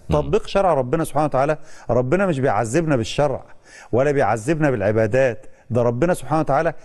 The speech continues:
Speaker 2: في آية الصيام بالذات قال: "يريد الله بكم اليسر ولا يريد بكم العسر"، إلى آخر الآية. عندنا قاعدة يا دكتور عمرو، قاعدة فقهية جميلة جدًا بتقول: "صحة الأبدان مقدمة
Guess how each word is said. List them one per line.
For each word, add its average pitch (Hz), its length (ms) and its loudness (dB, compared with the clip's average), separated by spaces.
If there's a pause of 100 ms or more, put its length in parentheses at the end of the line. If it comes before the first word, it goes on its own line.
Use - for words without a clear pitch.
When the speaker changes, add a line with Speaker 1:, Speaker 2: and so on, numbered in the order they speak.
(120)
Speaker 2:
في - 200 0
آية 175 180 2
الصيام 170 400 0
بالذات 135 500 0 (220)
قال: 139 140 0
"يريد 143 320 4
الله 135 340 0
بكم 127 320 -2
اليسر 135 520 2 (340)
ولا 135 280 2
يريد 135 320 2
بكم 123 320 0
العسر"، 131 580 2 (420)
إلى 120 160 2
آخر 135 320 0
الآية. 98 280 -2 (180)
عندنا 135 360 0
قاعدة 185 340 0
يا 135 60 2
دكتور 120 260 -4
عمرو، 170 280 0 (140)
قاعدة 135 340 -2
فقهية 139 640 0
جميلة 156 640 2
جدًا 180 640 -2
بتقول: 180 540 0 (460)
"صحة - 640 -2
الأبدان 180 920 0 (340)
مقدمة 143 580 0